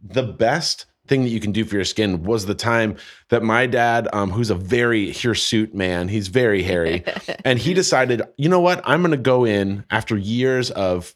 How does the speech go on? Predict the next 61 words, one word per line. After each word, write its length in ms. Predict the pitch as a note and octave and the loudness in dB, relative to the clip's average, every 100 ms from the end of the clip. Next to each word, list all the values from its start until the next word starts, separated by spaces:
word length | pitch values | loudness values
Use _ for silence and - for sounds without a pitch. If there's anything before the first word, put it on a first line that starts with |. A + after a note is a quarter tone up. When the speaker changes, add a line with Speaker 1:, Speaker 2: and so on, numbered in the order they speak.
| _ - | _ -8
Speaker 1:
semi-embarrassment 1040 | - - C#3+ D3 B2+ G2+ F#2 F#2+ - G2+ | -2 2 2 2 2 0 0 -2 -2 0
about 200 | F#2 F2+ | 0 0
my, 160 | F2+ F2+ - | -2 -4 -6
my 180 | F#2 F#2 | -6 -2
back 260 | D#2+ E2+ | -2 -2
hair. 300 | - E2 D#2 - - - | -2 -2 -2 -6 -8 0
I'm 100 | D3+ | 2
gonna 120 | F3+ | 2
go 160 | D3 C#3 | 2 2
in 100 | A#2+ | 0
and 140 | A2 | -2
see 200 | - C3 | -2 -2
about 220 | B2 G#2 | 0 0
this 200 | G#2 F#2+ | 0 -2
laser 400 | F#2+ G2 G#2+ G#2 | 0 0 2 0
hair 200 | F2 G2+ G2+ | -2 0 0
removal." 500 | F2+ E2+ D2 D2 D2 | 0 0 -2 -2 -2
Speaker 2:
<laughs> 40 | A3 - G#3+ - G3+ - F#3+ - | -2 -2 -6 -4 -10 -8 -12 -6
Speaker 1:
So 120 | - | 0
he 80 | A#2 | 2
went 220 | A#2+ B2+ | 4 4
in 140 | B2 A#2 | 2 2
and 80 | G2+ | 2
they 60 | |
were 80 | G2 | 2
like, 140 | F2+ | 2
"It's 100 | G#2 | 0
gonna 160 | - B2+ | 0 2
be 120 | G#2+ | 0
three 280 | E2+ - C#3+ | -2 -2 -2
thousand 480 | - A2 A#2 A2+ A2+ | 0 -2 0 0 2
dollars 380 | G2 F2+ E2 E2 | 2 2 0 -2
to 100 | F2 | -2
have 160 | F2+ E2+ | -2 -2
your, 160 | E2+ - | -4 -4
your 140 | F#2 | -4
body 400 | D#2+ D#2+ D#2+ E2 D2 _ F#2 D#2 | 0 0 0 -2 -8 _ -12 -10
de-haired." 720 | D2+ F#2+ F2+ D#2 E2 D2+ C#2 D#2+ - - - - - | -6 -4 -2 -2 0 0 -2 -10 -18 -20 -20 -20 -4
And 180 | A#2 A2+ | 0 2
he 60 | A2+ | 2
was 120 | A#2 | 0
like, 100 | A2 | 0
"How 160 | - B2 | 0 2
about, 320 | B2+ D3 - - | 4 2 0 -6
how 80 | G2 | 0
about 100 | B2+ | 2
I 20 | B2+ | 2
give 100 | G#2 | 0
you 60 | |
fifty 320 | F#2 C#3+ C3 C3+ | -2 -2 -2 0
bucks 320 | A2 G#2 - | 2 0 0
and 80 | G2+ | -2
you 80 | |
do 180 | F2+ G#2+ F2+ F2 - | 0 2 2 0 -4
a, 40 | |
an 80 | F#2 | -2
inch 280 | G#2+ A#2+ - | -2 -2 0
by 120 | F#2+ | 0
an 100 | F#2 | 0
inch 240 | F#2 F#2 | -4 -2
square?" 540 | - - F#2+ D#2+ C#2+ | -2 0 0 0 -2